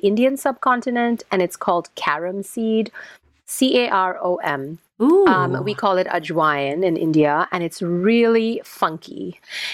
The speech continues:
Speaker 1: It's kind of like in the oregano thyme family. So if anyone has ever tried to take oregano oil 'cause they were fighting their kids' cold,
Speaker 2: Yep.
Speaker 1: they'll know it's kind of <laughs> intense.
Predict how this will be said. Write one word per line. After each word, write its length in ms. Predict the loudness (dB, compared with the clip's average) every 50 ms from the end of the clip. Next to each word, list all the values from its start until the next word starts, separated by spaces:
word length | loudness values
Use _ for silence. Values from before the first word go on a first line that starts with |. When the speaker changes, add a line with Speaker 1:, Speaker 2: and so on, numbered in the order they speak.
| -10 -4 0
Speaker 1:
It's 480 | 2 2 2 0 -4 -10 -10 -10 -12 -14 _ _
kind 440 | -6 -4 -2 0 0 0 0 0 0
of 140 | 0 2 2
like 240 | 2 2 2 0 -4
in 200 | -4 -2 -2 0
the 100 | 0 2
oregano 580 | 2 2 2 2 0 0 -2 -2 0 0 -2 -2
thyme 480 | -2 -2 0 0 0 0 -2 -4 -6
family. 720 | -4 -2 -2 0 0 0 -2 -2 0 0 2 4 4 2 2
So 140 | 2 2 0
if 100 | 0 2
anyone 480 | 2 2 2 2 2 0 -2 -4 -6 -6
has 160 | -4 -2 0 0
ever 180 | 0 0 -2
tried 240 | -4 -4 -4 -4 -4
to 60 | -4 -4
take 240 | -2 -2 -2 -2 -2 -2
oregano 560 | 0 2 2 2 0 -2 -4 -2 -2 0 0 2
oil 380 | 2 2 4 2 2 0 0
'cause 200 | -2 -4 -2 0
they 120 | 2 2 2
were 140 | 2 2
fighting 460 | 0 -2 -2 -2 -2 -2 -6 -4 -2 -2
their 140 | -2 -2
kids' 320 | 0 0 -2 -2 -2 -2 -6 -4
cold, 480 | 0 2 4 4 4 4 2 2 2
Speaker 2:
Yep. 100 | 2 2
Speaker 1:
they'll 120 | 2 2 2 0
know 180 | 0 0 0
it's 180 | -2 -4 -6 -8
kind 180 | -6 -6 -4 -4
of 60 | -4
<laughs> 80 | -4
intense. 680 | -4 -2 0 0 0 -2 -2 -6 -10 -10 -10 -10 -12